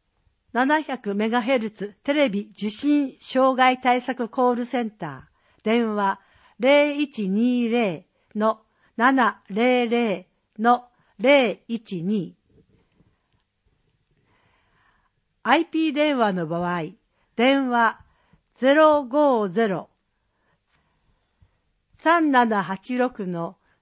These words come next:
ゼロ七ゼロゼロ。年中無休、午前九時から午後十時。遺言の日無料法律相談会。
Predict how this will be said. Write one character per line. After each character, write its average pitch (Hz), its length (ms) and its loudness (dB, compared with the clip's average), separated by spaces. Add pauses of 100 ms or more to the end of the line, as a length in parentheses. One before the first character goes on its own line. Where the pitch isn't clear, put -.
ゼ 302 220 0
ロ 233 180 0
七 214 400 -4 (140)
ゼ 214 160 -2
ロ 208 240 2
ゼ 202 220 -2
ロ。 175 180 -6 (1700)
年 320 300 2
中 220 240 0
無 170 200 -4
休、 196 460 -6 (480)
午 302 140 4
前 262 260 2
九 262 140 -6
時 220 140 -8
か 190 160 -6
ら 180 220 -4 (140)
午 262 160 4
後 214 140 2
十 226 280 0
時。 170 300 -14 (1800)
遺 311 280 4
言 294 300 2
の 269 140 0
日 - 420 -6
無 247 160 2
料 285 240 8
法 277 180 0
律 247 320 -4
相 226 260 0
談 214 240 -2
会。 160 280 -12